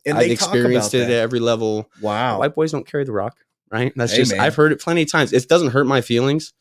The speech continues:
Speaker 1: You're like, "I
Speaker 2: It
Speaker 1: did my, I did what I did to show that I was supposed to be there."
Speaker 2: Yeah, dude, it doesn't bother me. Like, like, what, do you see, um, that combine or whatever, and it was, uh, some white wide receiver who ran, like, a four three.
Speaker 1: Yeah.
Speaker 2: And what's his name was like,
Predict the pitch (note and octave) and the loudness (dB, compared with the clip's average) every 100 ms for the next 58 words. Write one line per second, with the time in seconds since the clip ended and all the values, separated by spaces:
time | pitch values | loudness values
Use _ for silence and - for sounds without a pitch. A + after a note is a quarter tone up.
0 | _ A#2+ C3+ A2+ A#2+ - A#2+ F2+ D#3+ G3 | _ 0 2 4 4 4 4 4 2 4
1 | C3+ F3 F3 G#3 D#3 D3 D#3+ D3+ D3+ D#3 | 2 2 2 2 4 4 2 2 0 0
2 | D3 C3+ A2 - - - C#3 C3 A2+ A#2 | 0 -4 -6 -6 0 4 4 2 2 0
3 | B2+ A#2+ A#2 A#2 A2+ G2+ A2 A2 C#3 F#2+ | 0 -4 -4 -4 -6 -8 -6 -2 -2 -2
4 | E2 F2+ G2+ A#2 B2 A#2+ F2 F2 F2 E2+ | -4 -6 -4 -4 -4 -4 -6 -6 -8 -10
5 | E2+ E2 E2 _ _ _ _ A2 G#2+ - | -12 -12 -14 _ _ _ _ -4 -4 -6
6 | - C3 B2 C3+ - D#3 A#2 - - A2+ | 2 2 4 0 0 0 -2 -6 -6 -4
7 | G2+ F2 E2 F#2+ _ _ - A2 G2 - | -2 -6 -10 -16 _ _ -6 2 2 0
8 | _ _ _ A#2 A2 G#2+ G#2+ G#2 G2+ G2+ | _ _ _ 0 2 2 2 2 4 4
9 | G2 G2 F#2 E2+ F2 - F2+ F2+ G#2 _ | 4 2 0 -2 -6 -4 -4 -4 -8 _
10 | _ _ _ _ - F#2+ F2+ F#2 E2+ F#2+ | _ _ _ _ -2 0 2 2 4 2
11 | E2+ - F2+ F2+ E2+ D#2+ E2 - D#2+ F2 | 2 0 0 0 -2 -4 -8 -4 -4 -2
12 | E2 E2 E2 - _ B2+ B2+ A2+ G2+ F#2 | -4 -4 -4 -8 _ 2 4 4 2 0
13 | - F2+ F#2 D#2 | 0 -2 0 -2